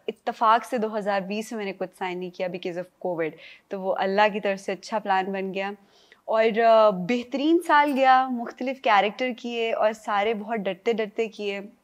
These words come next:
और, uh, दिल ना उम्मीद तो नहीं से ये एक्सपेक्ट नहीं किया था, uh, जो फीडबैक मुझे, uh, मेरी बहुत प्यारी और जेन्युइन ऑडियंस देख रही हैं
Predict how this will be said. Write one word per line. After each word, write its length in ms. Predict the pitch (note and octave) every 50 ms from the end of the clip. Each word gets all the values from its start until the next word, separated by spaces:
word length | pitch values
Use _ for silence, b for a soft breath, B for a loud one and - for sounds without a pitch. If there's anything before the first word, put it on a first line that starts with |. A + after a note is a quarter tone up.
| _ _ _ _ _ _ _ _ _ _ - b b b b b b b b b b -
और, 140 | G3+ G#3
uh, 520 | G#3 G#3+ G#3 G#3 G#3+ G#3+ G#3+ G#3 G#3 F#3+ F3+
दिल 280 | F3+ G3+ G3 A3 B3+ C#4
ना 240 | D4 D4 D4+ D4+ C#4+
उम्मीद 460 | - - B3 A#3+ A#3+ A#3+ B3 B3 B3+ -
तो 60 | C4+
नहीं 240 | B3+ B3+ C4 B3 A#3+
से 180 | A#3 - B3+
ये 300 | B3 A3+ G#3 F#3+ G#3 A#3
एक्सपेक्ट 400 | B3 A3+ - - - A3+ A3 A3+
नहीं 140 | B3 A#3 A#3
किया 240 | A3 - G3 F3 E3+
था, 360 | E3+ - G#3 G3+ B3 D#4+ G4
uh, 120 | - G3+
जो 340 | G3+ F#3+ F3 G3 G3+ G3 G3
फीडबैक 460 | G3 - - A3 G3 F#3 G#3+ G3+ G3+ -
मुझे, 360 | G#3 G3 F3 F#3+ F#3+ F#3+ F#3 b b b b b b b -
uh, 180 | F#3+ F#3+ F#3+ F#3 E3 - _ _ _ _ _ _ _ _ _ _ _ _ _ _ _ _ _ _ _ - -
मेरी 300 | - G#3 G#3+ A3 G#3+ G#3+
बहुत 300 | F3+ - G#3+ A3 C4+ B3 B3 - -
प्यारी 360 | A#3 G#3 G3 F#3+ G3 G#3+ G#3+
और 80 | G#3 G#3
जेन्युइन 400 | F#3+ F#3 G3 F#3 G3 G3+ G#3 G#3
ऑडियंस 460 | G3 F3+ F3+ F#3+ F#3+ F#3+ F#3+ F#3+ - -
देख 260 | F#3+ F#3 F3+ F3+ -
रही 200 | G#3+ G3+ F#3+ F#3
हैं 180 | E3+ E3+ G3+